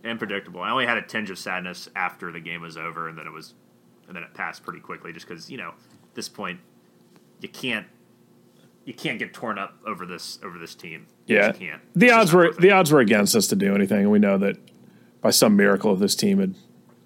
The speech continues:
Speaker 2: won four or five games in a row, make the playoffs, they're gonna get killed in the first round.
Speaker 1: Yeah.
Speaker 2: So, uh, let the losing commence at this point. There's only
Speaker 1: Right.
Speaker 2: six,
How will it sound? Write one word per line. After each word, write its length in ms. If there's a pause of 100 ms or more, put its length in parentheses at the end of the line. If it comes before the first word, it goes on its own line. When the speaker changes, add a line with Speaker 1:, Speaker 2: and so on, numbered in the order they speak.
(1120)
Speaker 2:
won 300
four 200
or 40
five 220
games 240
in 60
a 40
row, 400 (300)
make 180
the 80
playoffs, 460
they're 100
gonna 140
get 200
killed 320
in 60
the 80
first 240
round. 380 (580)
Speaker 1:
Yeah. 180 (1000)
Speaker 2:
So, 540
uh, 260
let 220
the 60
losing 400
commence 520 (100)
at 100
this 140
point. 300 (680)
There's 100
only 120
Speaker 1:
Right. 60
Speaker 2:
six, 300